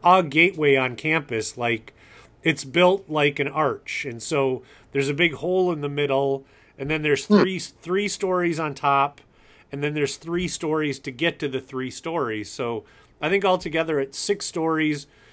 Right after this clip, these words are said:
Speaker 1: like an inverted U or something. And it's just, yeah,
Speaker 2: Wow.
Speaker 1: so many, so many good memories and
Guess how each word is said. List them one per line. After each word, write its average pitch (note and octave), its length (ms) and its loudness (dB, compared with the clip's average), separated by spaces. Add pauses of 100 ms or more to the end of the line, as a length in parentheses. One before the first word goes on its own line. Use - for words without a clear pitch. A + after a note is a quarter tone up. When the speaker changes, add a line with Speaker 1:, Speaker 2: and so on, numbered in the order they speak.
(180)
Speaker 1:
like C3+ 180 0
an D3+ 100 -2
inverted D3+ 540 -2
U C3 340 -2
or A2 120 -4
something. G2+ 420 -14
And A2+ 80 -12
it's A2+ 220 -12
just, - 400 -6 (560)
yeah, E3+ 300 6
Speaker 2:
Wow. - 180 -6
Speaker 1:
so G3+ 260 2
many, G3 400 0
so F3+ 200 -6
many F3 160 -2
good D#3+ 180 -2
memories D#3 500 -2
and B2+ 220 -8